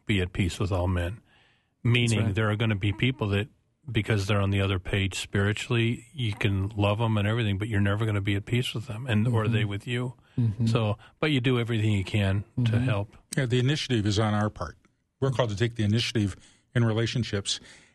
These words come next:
Speaker 3: and understand that when we're at odds with somebody else, or if we have hurt somebody else, and, uh, I know I've done that, or I've said stupid things, I finally came to realize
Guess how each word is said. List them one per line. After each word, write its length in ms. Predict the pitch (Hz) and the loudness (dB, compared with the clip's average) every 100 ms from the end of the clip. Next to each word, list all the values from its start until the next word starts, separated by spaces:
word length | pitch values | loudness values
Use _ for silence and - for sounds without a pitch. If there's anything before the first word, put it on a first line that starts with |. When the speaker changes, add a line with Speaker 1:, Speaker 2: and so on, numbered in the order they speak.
| - | -2
Speaker 3:
and 100 | 123 | 0
understand 580 | 120 110 - 139 160 143 | 0 -2 0 0 2 0
that 200 | 110 117 | -2 0
when 420 | 117 123 123 123 | 0 2 2 0
we're 360 | 113 117 120 - | 0 0 0 -2
at 160 | 131 113 | -4 -2
odds 340 | - 135 180 139 | 0 0 0 -2
with 100 | 117 | -2
somebody 380 | - 110 104 101 | 0 0 0 0
else, 220 | 98 - | 0 -2
or 180 | 123 113 | 0 0
if 120 | - | 0
we 160 | 175 226 | 2 2
have 200 | 190 160 | 0 -2
hurt 180 | 170 - | -4 -4
somebody 320 | 131 101 95 | -4 -2 -2
else, 300 | 85 - - - - _ _ _ _ | -2 -4 -6 -8 -20 _ _ _ _
and, 280 | 110 110 98 | 0 2 2
uh, 240 | 110 110 110 | -2 -6 -8
I 160 | - 120 | 0 2
know 220 | 113 113 | 4 2
I've 180 | 113 110 | 0 0
done 200 | 127 117 | 0 2
that, 200 | 117 131 | 0 0
or 140 | 107 104 | 0 0
I've 120 | 104 | 0
said 200 | 120 113 | -2 -2
stupid 360 | - 127 110 | -2 -2 -2
things, 340 | - 123 127 - - - - - - | 0 0 -2 -6 -10 -14 -16 -18 -2
I 120 | 127 | -2
finally 340 | - 220 277 | 2 0 0
came 160 | 220 190 | 0 0
to 80 | 151 | 2
realize 500 | 135 135 110 98 | 2 0 -2 -2